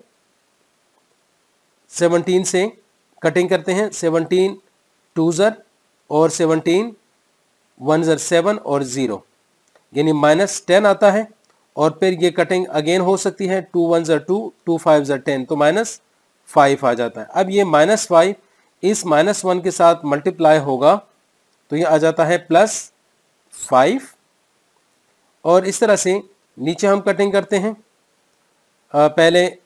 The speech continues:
टू के साथ cutting करते हैं, टू सेवनटीन ज़र और टू फ़ाइव ज़र टेन, टू वन ज़र टू, और इस तरह again सेवनटीन के टेबल से, सेवनटीन वन ज़र सेवनटीन,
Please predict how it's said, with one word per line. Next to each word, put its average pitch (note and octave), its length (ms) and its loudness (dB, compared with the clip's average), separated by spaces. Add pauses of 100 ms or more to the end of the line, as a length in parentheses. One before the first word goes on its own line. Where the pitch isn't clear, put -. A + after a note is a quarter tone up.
(760)
टू F#3+ 120 2
के F#3 120 -2
साथ F#3+ 260 2
cutting F#3 260 -2
करते F#3+ 260 -2
हैं, G#3 160 -4 (2250)
टू F#3+ 320 0 (540)
सेवनटीन E3 600 0
ज़र G#3 240 -2 (1080)
और E3 280 2
टू G3 200 2
फ़ाइव D#3+ 420 2
ज़र D#3+ 200 0
टेन, A3 320 0 (680)
टू F3 120 2
वन E3 200 2
ज़र A3 220 -2 (360)
टू, C#3+ 200 -2 (420)
और D3+ 140 0
इस D#3+ 100 -4
तरह E3 180 6
again F3+ 240 0
सेवनटीन F3 480 0
के G3 80 0
टेबल F#3+ 280 -2
से, G#3 240 -4
सेवनटीन E3 460 -4
वन E3+ 200 0
ज़र E3+ 120 -4
सेवनटीन, E3+ 580 -2